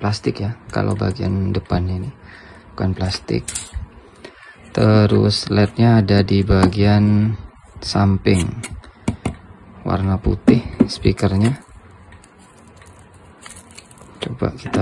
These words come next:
bongkar bagian lampu. Kayaknya lampunya ini hanya R G B biasa, gak ada controller apapun. Kalau dilihat kabelnya ada dua. Nah,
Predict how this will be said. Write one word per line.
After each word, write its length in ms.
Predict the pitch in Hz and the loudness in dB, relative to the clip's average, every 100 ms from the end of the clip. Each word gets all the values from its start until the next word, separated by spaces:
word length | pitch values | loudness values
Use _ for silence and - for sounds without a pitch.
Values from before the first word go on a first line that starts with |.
| 92 | 0
bongkar 800 | 95 98 101 120 131 135 135 135 - - - - - - - - - - - | 2 0 0 0 0 0 0 -2 -6 -14 -10 -8 -8 -10 -10 -10 -10 -8 -4
bagian 480 | 104 98 110 110 107 | 0 0 4 4 6
lampu. 480 | 110 110 107 110 98 - - - - - - - - - - - - - - - | 4 4 2 2 2 0 -6 -14 -12 -12 -12 -14 -20 -14 -12 -12 -14 -20 -16 -12
Kayaknya 320 | - - 117 | -8 0 4
lampunya 400 | 110 95 95 98 | 4 4 4 4
ini 160 | 113 123 | 4 4
hanya 240 | 98 98 | 4 4
R 160 | 87 98 | 2 2
G 160 | 95 92 | 0 0
B 160 | 95 | 0
biasa, 480 | 98 98 87 - 104 90 | 4 2 2 -2 -4 -2
gak 240 | - 92 | -2 -2
ada 240 | 95 98 98 | -2 -2 -2
controller 560 | - 101 95 95 92 | 0 2 2 2 2
apapun. 640 | 80 - 87 - - 95 107 - - - - - - - - - - - - | 0 0 -2 -2 -2 -2 -2 -8 -12 -10 -10 -10 -16 -20 -20 -20 -20 -12 -2
Kalau 160 | 101 101 | 0 0
dilihat 400 | 104 98 110 - | 0 2 2 0
kabelnya 400 | 95 95 117 110 | -2 0 2 2
ada 80 | 92 | 0
dua. 320 | - 98 90 - - - - - - - - - - - - - - - - - - - | 0 -2 -2 -6 -10 -12 -14 -20 -20 -20 -20 -20 -20 -20 -20 -20 -20 -20 -20 -20 -20 -2
Nah, 400 | 101 87 90 101 | 0 2 0 -4